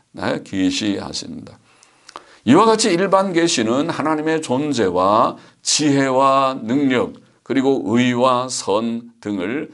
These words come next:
사람들에게 어느 정도 나타낸다고 하겠습니다. 자, 일반 계시에 근거한 하나님의 지식을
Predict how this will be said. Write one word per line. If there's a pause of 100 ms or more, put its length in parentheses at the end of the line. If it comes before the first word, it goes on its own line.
(160)
사람들에게
어느
정도
나타낸다고
하겠습니다. (1500)
자,
일반
계시에
근거한
하나님의
지식을